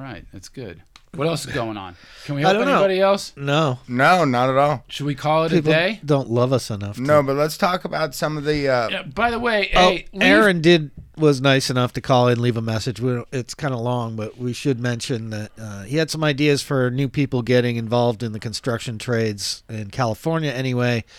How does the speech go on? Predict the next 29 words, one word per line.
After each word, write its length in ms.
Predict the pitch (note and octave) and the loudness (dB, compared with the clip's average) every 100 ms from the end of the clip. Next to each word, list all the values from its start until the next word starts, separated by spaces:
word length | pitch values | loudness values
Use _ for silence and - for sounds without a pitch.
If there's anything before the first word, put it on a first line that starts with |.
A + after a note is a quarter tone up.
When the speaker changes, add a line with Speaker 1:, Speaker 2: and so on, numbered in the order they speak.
| - - - - - | -20 -20 -20 -20 -10
Speaker 2:
Apparently, 640 | C3+ E3 E3+ F3 D#3+ D#3 D3 | -4 2 4 4 4 4 4
the 280 | C3+ C3+ - | 4 4 2
E 140 | D3 | -2
D 140 | D3 C3+ | -2 0
D, 340 | C#3 C#3+ C#3+ | 2 4 2
Employment 720 | B2+ A#2+ - - C3+ B2 B2 | 0 -4 -12 -6 -4 -2 -4
Development 560 | A#2+ A#2+ B2 A#2+ A#2+ - | -4 0 -2 -2 -8 -8
Department, 580 | A2 - A#2 G2 A2+ G#2+ | -8 -4 -4 -4 -10 -6
offers 640 | B2 A#2+ - A#2 A2 G#2+ | -6 -6 -6 -4 -4 -6
some 560 | - B2+ A#2 G#2+ G#2+ G2+ | -6 -4 -4 -6 -10 -14
services 760 | - - D3 D3+ C3+ C#3 C3+ B2 | -10 -4 -2 -2 -4 -4 -4 -6
for 300 | - B2 A#2+ | -8 -4 -4
people, 640 | - B2 - B2 A#2+ A#2 - - - - - | -2 -4 0 0 2 -2 -8 -20 -20 -16 -10
uh, 220 | A2+ A2 | -8 -8
as 100 | G#2+ | -10
far 300 | - A#2 A2 | -6 -4 -4
as, 260 | G#2+ G2+ - | -4 -8 -12
uh, 220 | F#2+ F#2 - | -14 -14 -12
taxes 720 | - A#2+ B2+ D3+ C3+ C3 A2+ | -8 -6 -4 -2 0 -2 -4
and, 480 | G#2 F#2+ F2+ F#2 F2+ - | -6 -6 -10 -14 -16 -14
uh, 300 | F#2+ F#2 F#2 | -12 -10 -10
learning 260 | A#2 A#2 A2 | -8 -6 -8
code 320 | G#2 C3+ A#2+ | -4 -2 -2
stuff 480 | - - A2+ G2+ - | -4 -4 -4 -4 -8
and, 300 | G2 F2 F2+ - G2 | -12 -10 -14 -16 -16
uh, 220 | F#2 F2+ | -14 -14
getting 320 | F2+ A2 G#2 G2+ | -10 -8 -8 -8
more 220 | G#2 G2+ | -8 -8
formalized 880 | - C3 A#2 A2 G#2+ G#2 G2+ - | -4 -2 -2 -4 -4 -4 -6 -8